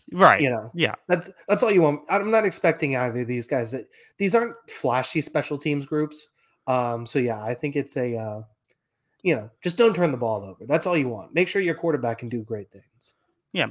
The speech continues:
Speaker 1: and if it's late in the game, hey, maybe, uh, don't be afraid to put a hand on someone's back. Uh, you know, do what you gotta do. Get a, get a big
Speaker 2: <laughs> Yeah.
Speaker 1: return.
Speaker 2: Block in the back, do whatever you can. Um, yeah, no, that's definitely true. We've seen it work. <laughs> Um,
Speaker 1: <laughs>
Speaker 2: you know, and then Butker and Jake Elliott are good.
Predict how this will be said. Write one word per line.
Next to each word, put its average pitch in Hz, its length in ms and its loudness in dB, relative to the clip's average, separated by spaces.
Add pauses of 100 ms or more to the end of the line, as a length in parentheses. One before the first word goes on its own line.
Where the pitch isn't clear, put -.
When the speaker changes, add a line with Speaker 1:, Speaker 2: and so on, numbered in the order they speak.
Speaker 1:
and 196 80 -6
if 220 40 -2
it's 233 140 -2
late 247 100 8
in 233 60 0
the 233 80 0
game, 233 200 4
hey, 226 160 6
maybe, 196 320 2
uh, 202 160 6
don't 208 160 2
be 208 60 2
afraid 202 240 4
to 202 60 2
put 208 160 2
a 202 80 2
hand 202 160 4
on 202 80 2
someone's 202 220 0
back. 170 360 6
Uh, 135 120 4
you 143 120 2
know, 143 140 0
do 147 100 0
what 175 60 6
you 175 80 4
gotta 185 160 8
do. 175 180 6 (140)
Get 156 100 6
a, - 20 2
get 160 140 4
a 170 60 4
big 185 120 6
Speaker 2:
<laughs> - 0 -
Yeah. - 20 2
Speaker 1:
return. 156 320 4 (420)
Speaker 2:
Block 131 260 0
in 156 60 2
the 156 80 4
back, 139 320 0
do 143 100 2
whatever 131 240 0
you 131 160 -2
can. 135 460 -4 (320)
Um, 131 540 0 (300)
yeah, 139 320 2 (200)
no, 139 220 0
that's 131 200 -2
definitely 139 300 -2
true. 131 420 0
We've 139 160 2
seen 151 180 4
it 147 120 0
work. 143 340 0 (200)
<laughs> - 180 -2
Um, 123 360 0 (260)
Speaker 1:
<laughs> - 200 -20
Speaker 2:
you 160 120 2
know, 160 200 -2 (340)
and 180 200 0
then 170 240 2
Butker 175 440 2
and 156 100 2
Jake 147 200 2
Elliott 139 260 2
are 123 100 -4
good. 110 300 -10